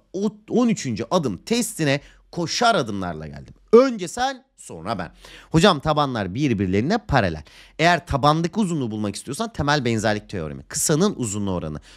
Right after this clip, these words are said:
üçün beşe oranı, tabanların birbirine oranı eşittir. X'in on beş oranı eşit. B, on be-, beş ile sadeleştirdim on beşi üç. Beş, beşe böldüm bir. İçler dışlardan üç kere üçten x'i dokuz birim bulurum.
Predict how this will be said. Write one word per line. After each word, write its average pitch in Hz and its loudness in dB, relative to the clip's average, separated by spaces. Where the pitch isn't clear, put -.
üçün 208 0
beşe 123 0
oranı, 113 -2
tabanların 131 0
birbirine 113 -8
oranı 143 -4
eşittir. - -8
X'in - -2
on 151 0
beş 104 -4
oranı 120 -4
eşit. - -8
B, 196 8
on 196 4
be-, 165 0
beş 185 0
ile 185 -4
sadeleştirdim 165 -2
on 139 0
beşi 110 -2
üç. - -8
Beş, 156 -2
beşe 170 0
böldüm 101 -2
bir. 113 -8
İçler 151 0
dışlardan 92 -4
üç - -4
kere 101 -2
üçten 87 -10
x'i 185 0
dokuz 190 0
birim 208 4
bulurum. 190 6